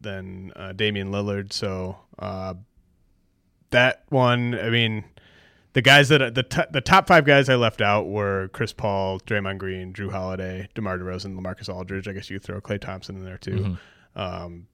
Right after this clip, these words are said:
Speaker 1: it's gonna be tough, I think, for the, for either Spur to get in, just because of how g-, like, how much better <laughs> I think some of these other players are. Like, that, I think the wins will be there. Like, I think they'll be,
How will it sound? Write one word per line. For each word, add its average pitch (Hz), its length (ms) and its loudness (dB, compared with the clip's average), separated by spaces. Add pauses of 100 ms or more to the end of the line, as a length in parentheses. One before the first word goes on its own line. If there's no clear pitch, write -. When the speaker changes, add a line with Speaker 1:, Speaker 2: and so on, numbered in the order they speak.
(140)
Speaker 1:
it's 127 160 -6
gonna 147 160 4
be 117 140 4
tough, 117 320 0
I 113 100 4
think, 117 180 -2
for 123 120 -8
the, 107 280 -2
for - 180 -8
either 113 320 -4
Spur 110 400 -2
to 110 80 -2
get 107 200 -4
in, 110 380 -6 (960)
just - 220 -4
because 101 300 -2
of 98 80 -8
how 101 200 0 (220)
g-, 113 80 -12 (100)
like, 95 240 -8
how - 120 -6
much 98 260 -8
better 95 300 -4
<laughs> 104 60 -2
I - 120 0
think - 300 -2
some - 160 0
of 151 60 6
these 123 140 2
other 113 200 0
players 127 320 2
are. 131 240 6
Like, 104 240 0
that, 117 200 2 (500)
I 127 80 0
think 127 160 0
the 107 140 -2 (180)
wins 127 340 0
will 151 80 4
be 156 160 4
there. 156 260 4
Like, 107 140 2
I 101 60 -4
think 107 160 -4
they'll 101 120 -2
be, 98 300 -2